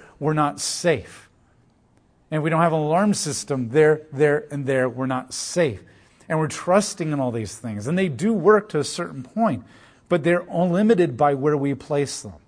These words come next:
And that's the way they viewed it. The gods were limited. And so you build vessels for them, and they come in, and they can protect you. And God's saying, "I cannot be contained. I'm everywhere. I'm everywhere."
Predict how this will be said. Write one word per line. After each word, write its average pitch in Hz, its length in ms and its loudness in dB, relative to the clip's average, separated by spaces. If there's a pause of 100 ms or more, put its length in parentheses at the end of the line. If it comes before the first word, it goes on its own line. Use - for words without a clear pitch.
(840)
And 156 120 -4
that's 185 240 0
the 180 100 2
way 151 160 4
they 139 160 2
viewed 151 320 -2
it. 110 140 -8
The 139 80 -4
gods 151 460 2
were 139 120 -2
limited. 123 480 -4 (320)
And 151 120 -6
so 170 120 -8
you 165 80 0
build 147 240 2
vessels 170 520 2
for 123 260 -4
them, 117 160 -4
and 127 100 -4
they 127 80 -2
come 127 260 -6
in, 185 160 0
and 135 220 -4
they 127 80 -2
can 120 140 -10
protect 175 420 -4
you. 107 160 -6 (320)
And 147 140 -2
God's 156 240 0
saying, 151 320 -6
"I 185 120 0
cannot 196 300 2
be 151 80 -6
contained. 120 640 -4 (480)
I'm 151 140 0
everywhere. 147 520 2 (720)
I'm 117 200 -8
everywhere." 131 520 -2